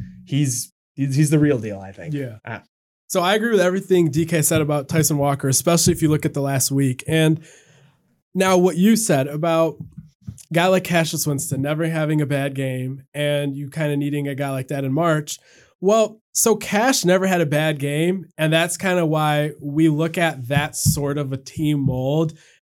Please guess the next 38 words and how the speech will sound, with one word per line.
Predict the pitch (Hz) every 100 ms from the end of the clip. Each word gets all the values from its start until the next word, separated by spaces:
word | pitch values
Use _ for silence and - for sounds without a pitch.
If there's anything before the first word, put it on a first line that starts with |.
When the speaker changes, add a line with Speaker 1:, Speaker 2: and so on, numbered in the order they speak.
| -
Speaker 2:
and | 135
say, | - 151 147
"Man, | 151 185
it | 151 147
could | 156
be |
really | 151 160 147
useful | 160 - 151
to |
have | 143 131
a |
guy | 123 139
like | 127 131
Cassius." | 143 127 - 107
But | - 165 160 - - -
you | 160 226
look | 254 247
around | 208 202 180
in |
March | 143 139 165 180 -
over | 160 160 156
the |
years, | 139 139 156 190 196 - _ 135
there | 139 190
have | 208
been | 247
a |
lot | 170 151 175
of | 160
teams | 160 165 196 170
where | 156 151 147
they | 160
have | 156 175 165 131
one | 131 139 151
guy | 147 139 143 156
carrying | 156 151 156
the | 151
load, | 131 131 143 175